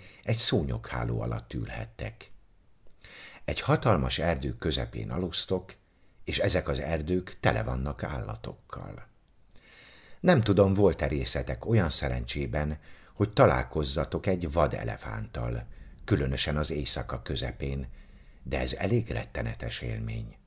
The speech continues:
Vagy egy huszonöt láb hosszú óriás kígyóval, vagy egy kobrával, vagy bármelyik olyan dologgal, ami mérgező, és kémiai vegyületekkel védekezik,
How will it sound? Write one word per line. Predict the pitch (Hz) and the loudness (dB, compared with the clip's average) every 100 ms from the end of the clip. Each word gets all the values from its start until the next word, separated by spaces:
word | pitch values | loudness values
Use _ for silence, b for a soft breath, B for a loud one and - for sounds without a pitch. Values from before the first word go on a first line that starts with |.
| - _ - - _ b b b b b b b | -20 _ -20 -20 _ b b b b b b b
Vagy | 90 90 | 6 6
egy | 90 | 4
huszonöt | - 139 120 76 71 67 | 2 4 4 4 0 0
láb | 73 71 - | 0 -2 -2
hosszú | 78 - - 87 | -2 0 -2 -2
óriás | 107 87 65 55 57 | -2 -2 -2 -4 -4
kígyóval, | - 69 58 65 62 65 71 B B B B | -6 -6 -4 -2 -2 -2 -4 B B B B
vagy | 85 | 2
egy | 85 - | 2 0
kobrával, | - 120 76 57 57 57 60 62 62 B B B B - | 4 4 4 0 -2 -2 -2 -2 -6 B B B B 2
vagy | 92 95 | 2 4
bármelyik | 101 113 69 62 58 - | 4 4 2 -4 -4 2
olyan | 120 87 | 4 4
dologgal, | 82 76 76 78 80 82 82 | 2 0 0 0 2 2 -2
ami | - 101 104 | -2 2 4
mérgező, | 98 101 65 60 65 - 71 76 B B B - | 4 2 2 -2 -2 0 -2 -4 B B B -4
és | 104 - - | -2 -2 0
kémiai | 175 110 67 55 60 | 2 4 2 -2 0
vegyületekkel | 69 64 58 58 64 - - 65 | 0 0 -4 -4 -6 -8 -6 -4
védekezik, | 64 64 58 58 67 73 90 - | -2 -2 -4 -4 -4 -4 -6 -12